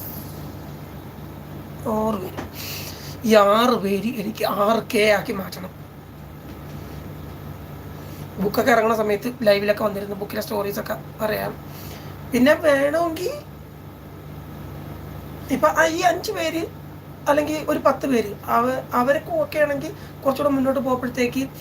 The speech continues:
ഏഹ്, രാത്രി ലൈവിൽ വന്നിരുന്ന്, ഏഹ്, ഞാൻ എഴുതുന്ന സ്റ്റോറീസൊക്കെ വേണമെങ്കിൽ പറയാം. അല്ലെങ്കിൽ, ഏഹ്, എങ്ങനെയാണ് എഴുതുന്നത്, ഇതിലിപ്പോ പലർക്കും എഴുതണമെന്നൊക്കെ ആഗ്രഹമുള്ളവർ കാണിക്കും. So,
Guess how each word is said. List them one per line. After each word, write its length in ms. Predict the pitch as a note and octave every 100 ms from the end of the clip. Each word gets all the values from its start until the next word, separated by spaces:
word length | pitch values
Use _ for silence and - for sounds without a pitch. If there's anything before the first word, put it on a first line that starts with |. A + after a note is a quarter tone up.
| - - -
ഏഹ്, 200 | A#3+ A#3+ A#3+
രാത്രി 280 | A3+ A3+ B3
ലൈവിൽ 300 | A#3 G#3+ A3+
വന്നിരുന്ന്, 460 | A3+ G#3 G#3+ G#3 G#3+ - - - - -
ഏഹ്, 320 | G#3+ G#3+ G#3 G#3
ഞാൻ 140 | A#3 A#3
എഴുതുന്ന 200 | A3 A#3
സ്റ്റോറീസൊക്കെ 540 | A#3+ G#3+ G#3 A#3+ B3 G#3+
വേണമെങ്കിൽ 260 | G3 G#3 G#3
പറയാം. 360 | G3+ G3+ -
അല്ലെങ്കിൽ, 300 | G3+ G3+ G#3+ - - - - - - A3+
ഏഹ്, 340 | A3 A3 A#3
എങ്ങനെയാണ് 300 | A#3 A3+ G#3+
എഴുതുന്നത്, 800 | G3+ G3+ G#3 G#3 G#3 G3+ G3 G#3+ - - - - - - - - -
ഇതിലിപ്പോ 300 | A#3+ A#3+ C4
പലർക്കും 440 | C4 C4 B3 A#3+ A#3+
എഴുതണമെന്നൊക്കെ 460 | A3+ A#3+ B3 B3
ആഗ്രഹമുള്ളവർ 520 | A#3 A3 A#3 A#3 A3+ A3
കാണിക്കും. 440 | G3+ F3 D#3+ - - - - - -
So, 60 | -